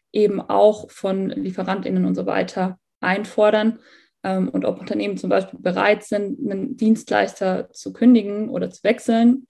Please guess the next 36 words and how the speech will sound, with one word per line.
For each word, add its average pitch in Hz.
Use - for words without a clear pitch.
wenn 208
die 202
merken, 196
okay, 196
da, 208
da 202
passt 220
irgendwas 190
nicht 214
und 190
da 196
werden 214
nicht 226
die 233
Standards 220
eingehalten, 202
die 190
wir 190
für -
uns 185
selbst 208
erheben. 226
Und 196
das 214
sind 226
tatsächlich 208
so 202
Punkte, 208
wo 196
auch 185
noch 185
Nachholbedarf 185
besteht -
aus -
unserer -
Sicht. -